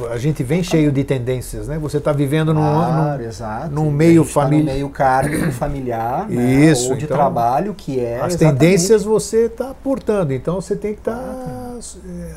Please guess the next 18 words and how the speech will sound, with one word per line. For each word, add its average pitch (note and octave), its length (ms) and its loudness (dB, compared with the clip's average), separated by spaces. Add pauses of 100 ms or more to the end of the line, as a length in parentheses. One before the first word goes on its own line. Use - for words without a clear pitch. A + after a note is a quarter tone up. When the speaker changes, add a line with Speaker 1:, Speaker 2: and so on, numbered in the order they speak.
Speaker 1:
atento E3 520 4
a B2 80 6
elas, A2 340 0
né? F#3 140 -2 (720)
Que C#3 120 -4
nem E3 120 4
Speaker 2:
Exato. F#3 140 0
Speaker 1:
todas G3 340 4
são, A3 420 -2
e E3+ 80 0
te F3 140 -2
interessam, D#3+ 680 2
e B2 80 -6
nem D3 140 0
Speaker 2:
Ah. E3 80 0
Speaker 1:
todas F#3 240 0
são F3+ 160 -2
suas. F#3+ 380 0